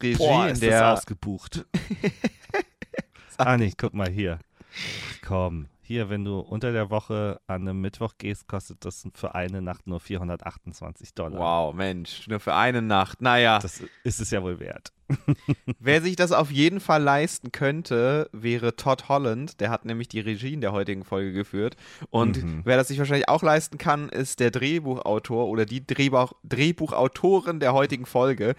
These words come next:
Speaker 1: Das Drehbuch für die heutige Folge wurde nämlich von Jerry Stahl, Mark Frost, Harley Payton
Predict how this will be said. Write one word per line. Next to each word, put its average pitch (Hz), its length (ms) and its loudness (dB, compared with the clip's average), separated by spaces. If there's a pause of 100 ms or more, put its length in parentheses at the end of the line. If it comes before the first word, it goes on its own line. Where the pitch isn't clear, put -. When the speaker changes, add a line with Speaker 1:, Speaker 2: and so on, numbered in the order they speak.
(240)
Speaker 1:
Das 120 120 0
Drehbuch 190 380 0
für - 100 0
die 139 80 4
heutige 156 320 2
Folge 147 340 2
wurde 135 200 0
nämlich 135 240 -4
von 117 240 -2
Jerry 175 340 4
Stahl, 143 540 4 (200)
Mark 143 440 2
Frost, 151 480 0 (240)
Harley 214 380 4
Payton 160 580 0